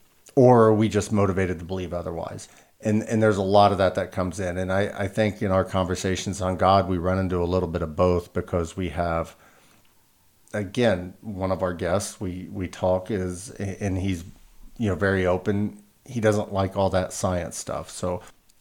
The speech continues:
you know, has no fundamental understanding of geology or particle physics or biology, but is very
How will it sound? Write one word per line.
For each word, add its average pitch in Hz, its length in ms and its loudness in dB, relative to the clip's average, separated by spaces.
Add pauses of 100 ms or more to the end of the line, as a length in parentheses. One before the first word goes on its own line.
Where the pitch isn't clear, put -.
(140)
you 95 80 -8
know, 90 60 -6
has 104 220 -4
no 127 140 6
fundamental 110 500 2
understanding 98 720 -2
of 87 480 -2
geology 90 800 2
or 87 120 0
particle 87 480 -2
physics 85 560 -4
or 87 80 0
biology, 82 840 4 (300)
but 101 380 0 (120)
is 98 240 -2
very 107 880 4